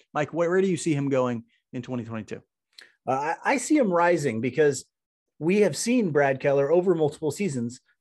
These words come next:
Speaker 2: do much better than this. So in this sense, you know, a lot of times when people think of regression, they think of somebody having a great year and going back down.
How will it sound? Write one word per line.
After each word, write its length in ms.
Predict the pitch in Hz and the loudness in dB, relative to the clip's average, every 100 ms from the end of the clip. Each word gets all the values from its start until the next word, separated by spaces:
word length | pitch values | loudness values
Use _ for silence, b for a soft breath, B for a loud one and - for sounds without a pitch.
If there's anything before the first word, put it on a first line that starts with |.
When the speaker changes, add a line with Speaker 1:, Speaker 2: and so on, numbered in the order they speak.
| - | -6
Speaker 2:
do 120 | 139 | -2
much 260 | 160 160 139 | 0 0 2
better 200 | 143 135 | 0 0
than 200 | 107 98 | -4 -6
this. 240 | 98 - - b - | -8 -10 -18 b -8
So 400 | - 156 131 - _ - | 2 2 2 -4 _ -4
in 100 | 151 | -2
this 160 | 170 170 | 0 0
sense, 260 | 190 139 - _ _ - | 0 -2 -8 _ _ -8
you 100 | 131 | -4
know, 80 | 123 | -4
a 140 | 117 | -2
lot 160 | 131 143 | 0 0
of 60 | 160 | 0
times 180 | 135 | -4
when 80 | 127 | -2
people 220 | 131 139 | -4 -2
think 180 | 120 139 | -2 -2
of 140 | 127 120 | -4 -4
regression, 580 | 107 117 131 - 120 | -2 0 0 0 -4
they 100 | 117 | -4
think 200 | - 123 | -4 -4
of 100 | 113 | -8
somebody 380 | 107 123 117 110 B B - | -8 -6 -6 -8 B B -4
having 300 | 135 127 123 | -2 0 -2
a 80 | 110 | 0
great 280 | 151 120 | 2 2
year 220 | 127 123 123 | 2 2 2
and 140 | 113 | 4
going 240 | 123 113 | 2 2
back 240 | 110 117 113 | 2 0 0
down. 400 | 139 139 113 | 0 0 -2